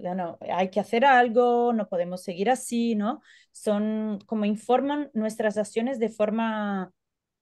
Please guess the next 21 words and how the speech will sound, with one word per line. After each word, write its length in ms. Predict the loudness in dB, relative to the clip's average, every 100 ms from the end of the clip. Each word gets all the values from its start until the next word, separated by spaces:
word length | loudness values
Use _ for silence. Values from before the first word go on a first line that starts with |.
| 0
eh, 800 | 2 4 6 6 4 0 -4 -10 _ _ _
superficial, 760 | -6 -2 -2 -4 -4 -2 0 0
no 160 | 0
tan 240 | 0 -2 0
coherente, 600 | 2 2 2 -6 -8 -4
¿no? 140 | -2
Decimos 480 | -2 -2 -2 -2 -4
una 180 | -6 -4
cosa, 320 | -4 -2 -2
pero 200 | 0 0
luego 380 | 0 -2 -4 _ _ _ _ -20 -14
cuando 260 | -8 -2 -2
empiezas 460 | -2 -4 -2 -2
a 40 | -2
entrar 380 | 0 2 2
en 80 | 0
la 100 | -6 -6
narrativa 640 | -6 -6 -4 0 0 -2 -10 -20 _ -12 -4
más, 720 | 0 2 2 0 -2 -8 -4
eh, 300 | 0 0 0
oculta, 800 | -2 -4 -6 -6 -2 0 0 0